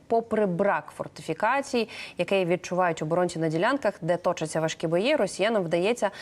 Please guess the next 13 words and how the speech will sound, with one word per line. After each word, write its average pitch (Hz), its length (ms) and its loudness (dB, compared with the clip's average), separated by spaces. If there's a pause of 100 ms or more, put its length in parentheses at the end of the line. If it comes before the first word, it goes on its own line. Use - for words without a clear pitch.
(160)
за 185 100 2
допомогою 196 460 2
кабів 220 420 0
руйнувати 175 640 2 (240)
ті 254 140 2
оборонні 196 380 4
рубежі, 180 440 2
які 196 220 -2
є 185 220 2
в 170 60 0
Збройних 170 360 0
силах 165 240 -2
України 214 480 0